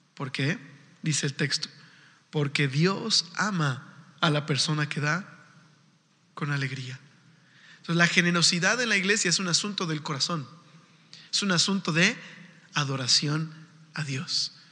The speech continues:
Por eso dice: "No den con presión ni de mala gana". Háganlo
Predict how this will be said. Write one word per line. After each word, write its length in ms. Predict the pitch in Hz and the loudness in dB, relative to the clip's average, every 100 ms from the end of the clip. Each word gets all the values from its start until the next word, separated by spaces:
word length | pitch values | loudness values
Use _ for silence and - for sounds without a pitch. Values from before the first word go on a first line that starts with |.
| - - | -20 -2
Por 140 | 156 | 2
eso 180 | 160 180 | 2 2
dice: 220 | 180 185 | 2 2
"No 160 | 175 180 | 2 2
den 160 | 214 | 2
con 160 | 220 208 | 2 0
presión 440 | 202 190 208 202 156 - - - | 2 2 0 -4 -8 -16 -20 -4
ni 100 | 170 | -2
de 120 | 151 | 0
mala 240 | 143 135 131 | 0 -2 -4
gana". 340 | 127 123 147 - - _ _ _ _ _ _ | -6 -6 -10 -16 -20 _ _ _ _ _ _
Háganlo 500 | 151 151 175 175 185 | -2 0 0 0 -4